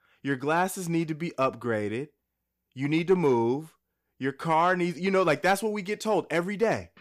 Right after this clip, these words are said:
about everything we do. You don't measure up. You need something new. You gotta, you can't settle. This is, and <laughs> that's just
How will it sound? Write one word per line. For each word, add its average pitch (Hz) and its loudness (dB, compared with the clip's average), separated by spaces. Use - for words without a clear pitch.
about 143 -2
everything 196 0
we 202 -6
do. 180 -4
You 160 -2
don't 190 6
measure 156 2
up. 120 2
You 170 -4
need 185 -4
something 156 -2
new. 117 0
You 135 -6
gotta, 180 2
you 147 -10
can't 180 -2
settle. 120 0
This 156 -4
is, 185 -10
and 165 -2
<laughs> - -6
that's 190 -2
just 208 -4